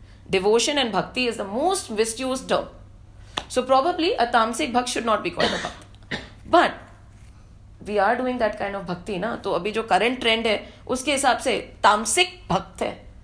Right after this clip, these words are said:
हम भक्त हैं, पूजा करते हैं, ठीक है, किस तरह के भक्त हो भाई? Because you say हम भक्ति नहीं है तो you, you are still praying ना। "I am praying, so I am a bhakt।"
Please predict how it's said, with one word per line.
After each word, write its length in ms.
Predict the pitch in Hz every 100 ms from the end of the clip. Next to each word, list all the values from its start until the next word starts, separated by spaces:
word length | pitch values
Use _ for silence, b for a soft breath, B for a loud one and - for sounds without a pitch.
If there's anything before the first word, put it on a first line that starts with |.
| B B
हम 160 | 233 302
भक्त 260 | 277 277
हैं, 140 | - 269
पूजा 220 | 269 320
करते 300 | 214 - 254
हैं, 400 | - - - -
ठीक 160 | 302 311
है, 80 |
किस 220 | 302 330 320
तरह 120 | 302
के 120 | 302
भक्त 220 | 277 262
हो 60 | 247
भाई? 140 | 233 233 b b b
Because 180 | 208 269
you 80 | 285
say 60 | 311
हम 140 | 262
भक्ति 300 | 214 214 330
नहीं 100 | 339
है 60 | 349
तो 80 | 262
you, 160 | 233 233
you 40 | 208
are 60 | 202
still 180 | 254 277
praying 240 | 254 285 294
ना। 280 | 190 - B B B -
"I 140 | - 240
am 60 |
praying, 240 | 285 381 349
so 100 | 294
I 40 |
am 80 | 233
a 60 | 202
bhakt।" 260 | 269 -